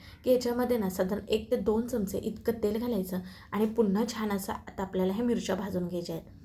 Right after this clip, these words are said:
जितक्या तुम्ही मिरच्या भाजाल ना तितके त्याचा तिखटपणा कमी होतो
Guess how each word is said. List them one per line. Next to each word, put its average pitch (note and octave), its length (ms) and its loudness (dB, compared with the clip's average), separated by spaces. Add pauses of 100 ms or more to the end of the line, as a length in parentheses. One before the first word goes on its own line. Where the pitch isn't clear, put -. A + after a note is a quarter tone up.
(320)
जितक्या G#3 280 -2
तुम्ही A3 260 0
मिरच्या G#3 340 -2
भाजाल A3 360 0
ना F#3 80 0 (400)
तितके A3+ 220 -2
त्याचा A#3+ 280 6
तिखटपणा G#3+ 600 0
कमी G#3+ 360 2
होतो F#3+ 300 0